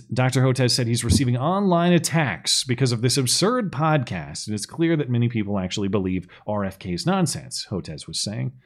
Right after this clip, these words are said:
And so Rogan responded, and, and he tweeted, uh, in response to Hotez,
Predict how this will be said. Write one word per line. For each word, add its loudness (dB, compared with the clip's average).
And 4
so 2
Rogan 2
responded, 0
and, 0
and 2
he -2
tweeted, -2
uh, 0
in 2
response 0
to -4
Hotez, -8